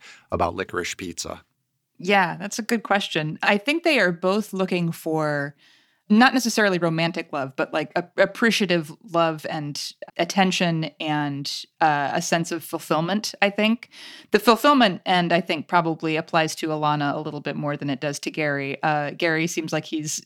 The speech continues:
Speaker 2: still in kind of the performative aspect of his life that comes with, you know, early teenhood, where you're trying to, like, accomplish things and look important to people. Alana, having gone, I mean, having gone through the period of my early twenties a little bit closer than, uh, the period of my early teens,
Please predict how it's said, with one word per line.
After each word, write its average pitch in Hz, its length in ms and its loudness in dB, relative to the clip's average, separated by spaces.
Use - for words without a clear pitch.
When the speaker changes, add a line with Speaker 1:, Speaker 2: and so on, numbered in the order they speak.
Speaker 2:
still 220 320 6
in 190 100 4
kind 202 180 6
of 175 60 -2
the 226 80 -2
performative 190 560 4
aspect 190 460 2
of 190 80 0
his 190 160 2
life 190 220 4
that 190 120 -4
comes 180 240 2
with, 185 300 -2
you 196 80 0
know, 165 160 4
early 180 320 2
teenhood, 190 480 2
where 170 80 2
you're 175 140 0
trying 165 340 0
to, 170 160 0
like, 156 160 -2
accomplish 196 480 2
things 180 260 2
and 160 160 -2
look 170 160 0
important 170 460 -2
to 208 80 2
people. 220 420 0
Alana, 226 520 8
having 190 300 4
gone, 175 300 2
I 185 60 0
mean, 170 240 -4
having 160 240 0
gone 160 220 2
through 160 180 -4
the 156 80 -6
period 156 340 -2
of 151 120 -8
my 151 320 -6
early 160 200 -4
twenties 165 460 -4
a 185 140 0
little 185 140 2
bit 180 160 -2
closer 185 500 2
than, 165 300 2
uh, 160 420 2
the 180 60 -8
period 170 280 0
of 165 120 -4
my 160 140 -2
early 170 240 0
teens, 220 360 2